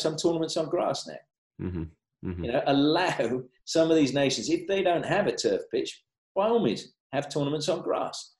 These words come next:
Speaker 1: And, you know, even Australia could put a team in on grass and see how they go against some of these nations. And I think that would be quite an interesting dynamic. I'd, I'd sort of leave your fives,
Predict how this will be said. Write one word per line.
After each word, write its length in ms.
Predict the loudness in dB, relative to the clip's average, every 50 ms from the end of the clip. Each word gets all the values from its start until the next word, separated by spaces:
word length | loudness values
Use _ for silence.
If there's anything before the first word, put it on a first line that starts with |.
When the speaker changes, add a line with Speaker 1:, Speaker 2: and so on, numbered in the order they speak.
| _ _ _ 0
Speaker 1:
And, 140 | 2 2 2 2
you 180 | 4 4 6
know, 80 | 6 6
even 300 | 4 4 2 2 2 2
Australia 420 | 2 2 2 2 2 2 2 2
could 140 | 0 -2 0
put 120 | 2 4
a 40 | 4
team 320 | 4 2 2 0 2 2 2
in 80 | 0
on 120 | 0 0 2
grass 300 | 2 4 4 4 2 0
and 80 | 0
see 160 | 2 4 4 6
how 140 | 6 6 4
they 120 | 4 4
go 260 | 4 4 6 6 8
against 400 | 6 6 6 2 0 -2 -4 -6
some 160 | -6 -6 -6
of 60 | -8 -8
these 200 | -8 -10 -12 -14
nations. 380 | -14 -16 -16 -16 -18 -18 -20 -20 _ _ _ _ _ 0
And 100 | 2 2
I 40 |
think 300 | 2 4 2 2 2 2
that 260 | 4 4 4 4 4 4
would 180 | 4 4 4
be 340 | 4 4 4 4 2 0 -6 -12 _ _ _ -4
quite 280 | 0 2 2 4 2 2
an 120 | 2 2
interesting 560 | 2 2 2 0 0 -2 -2 0 -2 -2 0
dynamic. 540 | 2 2 2 2 2 2 2 2 0 0 -2 -2
I'd, 160 | -2 -2 2 2
I'd 180 | 2 2 2 0 -6
sort 300 | -10 -8 -4 -2 0 0
of 140 | 0 0 -2 -6 _
leave 300 | 2 4 4 4 4 4
your 100 | 2 2
fives, 800 | 2 4 4 4 4 4 2 0 -2 -2 -2 -4 -4 -6 -8 -16